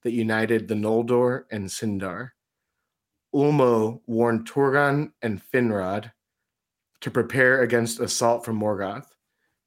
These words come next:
Morgoth tested the strength of the Noldor and Sindar by sending armies south from Angband.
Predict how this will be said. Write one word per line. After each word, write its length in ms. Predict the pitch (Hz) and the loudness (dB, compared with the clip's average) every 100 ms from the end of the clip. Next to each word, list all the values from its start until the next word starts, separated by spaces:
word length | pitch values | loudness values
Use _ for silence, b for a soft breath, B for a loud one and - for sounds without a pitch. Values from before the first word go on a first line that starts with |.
| _ _ _ _ - | _ _ _ _ 0
Morgoth 340 | 131 131 127 | 2 4 2
tested 360 | - 156 156 139 | 0 -2 0 0
the 80 | 147 | 0
strength 300 | 151 143 139 | 0 0 0
of 80 | |
the 80 | 123 | 0
Noldor 500 | 123 123 123 120 120 | 2 2 2 2 2
and 120 | 120 113 | 0 -4
Sindar 600 | 127 113 110 107 107 - B B B B _ | -4 -2 0 -2 -4 -8 B B B B _
by 100 | 117 | -2
sending 380 | 113 143 147 143 | 0 2 2 2
armies 420 | 123 123 123 117 | 2 4 2 0
south 240 | 117 110 | -2 -2
from 140 | 113 110 | -4 -6
Angband. 600 | 101 104 98 95 104 117 | -6 -6 -6 -8 -8 -12